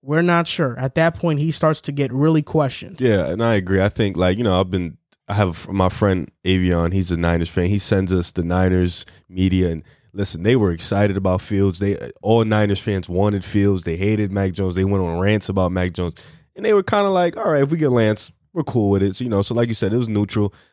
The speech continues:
Speaker 2: Lance, you know, even when we was watching, they kinda got a, "Oh, okay, like, we got Lance." It wasn't a big cheer, but it wasn't a boo. You know, it was kinda in between. So I guess Niners fans are okay with it.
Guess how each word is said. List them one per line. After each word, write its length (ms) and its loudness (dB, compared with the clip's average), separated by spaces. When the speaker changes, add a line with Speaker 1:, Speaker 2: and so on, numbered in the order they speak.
Speaker 2:
Lance, 400 0
you 60 0
know, 80 4
even 240 2
when 100 4
we 80 4
was 120 2
watching, 560 0
they 140 -4
kinda 240 0
got 200 2
a, 120 -2
"Oh, 280 0
okay, 280 0
like, 160 2
we 80 -2
got 240 0
Lance." 340 0
It 60 0
wasn't 300 0
a 60 0
big 320 -2
cheer, 380 0
but 80 -6
it 40 -2
wasn't 300 -2
a 40 -4
boo. 380 -4
You 80 -20
know, 140 -4
it 60 0
was 100 -2
kinda 280 -2
in 140 -4
between. 400 -8
So 260 -10
I 60 -6
guess 300 0
Niners 320 2
fans 240 0
are 80 2
okay 280 2
with 220 0
it. 160 2